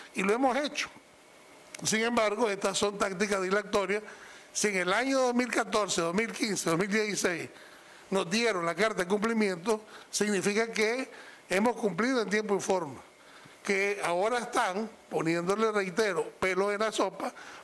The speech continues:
para que nos ahoguen y dejarnos en ese estado de indefensión que estamos todos los nicaragüenses. Porque esta ley,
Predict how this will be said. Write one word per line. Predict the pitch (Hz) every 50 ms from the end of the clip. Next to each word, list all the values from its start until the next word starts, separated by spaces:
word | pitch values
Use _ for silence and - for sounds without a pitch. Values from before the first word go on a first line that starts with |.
| -
para | - 208 202 202 208 202 -
que | - 214 202 220 214 190
nos | 175 165 170 170
ahoguen | 214 233 220 214 214 214 226 233 226 196
y | 208 214 220 269 269 269 - - - - - - -
dejarnos | 185 190 208 202 202 202 190 190 190 214 226 233 196
en | 185 185 185 196
ese | 190 190 - 226
estado | 226 - 202 196 196
de | 196
indefensión | 208 190 196 190 208 233 214 - - 208 190 214 226 226 - - - - - -
que | 180
estamos | 185 156 226 226 233 269 262 -
todos | - 294 269 285 269
los | 262 240
nicaragüenses. | 233 226 202 208 196 202 196 196 185 165 139 - - - - - - - - - - - - - - - -
Porque | 185 185 170 151 180 196 220
esta | 220 220 220 262
ley, | 247 247 240 233 214 202 175 147 123 - -